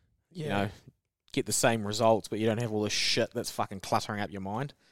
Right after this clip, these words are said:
Speaker 2: This is hard to articulate nicely. <laughs> But
Speaker 1: You can, you can be hard on me, mate.
Speaker 2: like,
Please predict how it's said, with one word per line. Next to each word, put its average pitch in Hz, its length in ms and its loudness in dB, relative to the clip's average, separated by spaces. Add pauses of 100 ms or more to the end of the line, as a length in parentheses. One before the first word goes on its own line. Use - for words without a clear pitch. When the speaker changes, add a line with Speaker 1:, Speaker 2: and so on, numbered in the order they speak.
(460)
Speaker 2:
This 139 140 2
is 165 140 4
hard 117 400 6
to 104 280 4
articulate 92 840 0 (380)
nicely. 95 680 0 (680)
<laughs> - 100 0 (1300)
But 139 120 6
Speaker 1:
You 180 140 8
can, 131 120 0
you 156 120 6
can 143 100 4
be 107 120 4
hard 95 180 6
on 90 80 2
me, 90 140 -2
mate. 104 220 0 (680)
Speaker 2:
like, 127 200 4